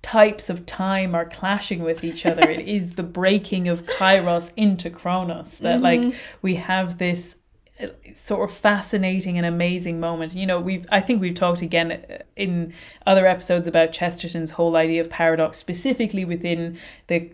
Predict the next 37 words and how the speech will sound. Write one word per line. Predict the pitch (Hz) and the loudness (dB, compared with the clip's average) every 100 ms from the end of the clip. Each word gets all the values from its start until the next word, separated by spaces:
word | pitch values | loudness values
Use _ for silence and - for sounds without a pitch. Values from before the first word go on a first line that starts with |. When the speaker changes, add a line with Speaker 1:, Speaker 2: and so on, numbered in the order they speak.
| - | -2
Speaker 1:
the | 170 165 | 2 2
Christmas | 165 185 180 170 | 2 -4 -4 -4
story | 175 170 165 165 | -2 2 4 4
of, | 160 165 | 4 2
you | 175 | -2
know, | 160 156 | -2 -2
the, | 165 170 170 - - | 0 0 -2 -18 -4
the | 185 175 | -2 -2
creator | - 190 180 175 | -2 0 2 0
of | 175 | -2
the | 170 | -2
world | 160 165 165 165 | 2 4 4 4
is | 165 | 0
lifting | 160 165 170 165 | -2 -4 -4 -4
up | 160 | -4
his | 156 | -8
hand | - 165 160 | -6 -6 -6
to | 165 | -6
hug | 156 165 160 160 | -8 -4 -4 -2
a, | 160 - - - | -4 -4 -10 -12
a, | 190 - | -16 -8
the | 190 - | -4 2
ox, | 175 180 - - | 4 4 -2 -2
you | 175 | 0
know, | 160 | 2
that, | 165 170 | 2 2
like, | 180 175 170 - - 233 | 4 2 0 -10 -2 4
all | 190 | 4
of | 190 | 4
Speaker 2:
Mm-hmm. | 196 | 0
Speaker 1:
these | 175 | -2
topsy-turvydoms, | - - 196 - 180 175 180 175 170 165 156 160 - | -4 -2 -2 -2 -8 -4 0 0 0 -2 -4 -6 -4
but | 185 - | -4 2
that, | 180 170 - | 2 2 0
like, | 190 180 - - - - - | -2 -2 -8 -20 -20 -20 2
just | 247 247 - | 8 8 8
even | - 226 214 226 196 185 | 0 2 4 2 2 -2